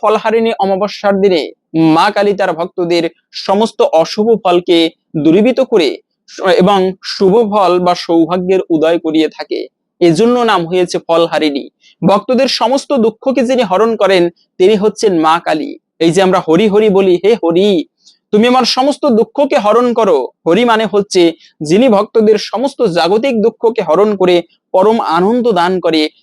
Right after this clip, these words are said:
এটা হচ্ছে ভগবানের হরিনাম করার মূল উদ্দেশ্য। তাই মা কালী হচ্ছে তেমনি মা কালী। এই যে আমরা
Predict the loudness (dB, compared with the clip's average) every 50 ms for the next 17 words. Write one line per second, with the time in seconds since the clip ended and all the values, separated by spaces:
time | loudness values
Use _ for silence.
0 | _ _ -2 0 0 2 0 0 0 -2 -2 -2 -4 -4 -2 -2 -2 0 0 0
1 | 0 0 -2 -2 -2 0 0 2 2 2 2 0 0 -2 0 0 2 2 0 0
2 | -4 _ _ _ -2 0 2 2 2 2 0 -2 -4 -2 -4 -4 -4 -4 -6 -4
3 | -2 -2 -4 -6 -10 _ _ _ _ _ _ -2 0 2 4 4 2 2 2 0
4 | 0 0 0 -2 -4 -8 -4 -4 -4 -2 0 0 0 0 -2 -2 -2 -2 -4 -6
5 | -10 _ _ _ _ -4 0 0 2 2 2 0 0 0 0 2 0 0 0 0
6 | 0 0 0 0 0 0 0 -2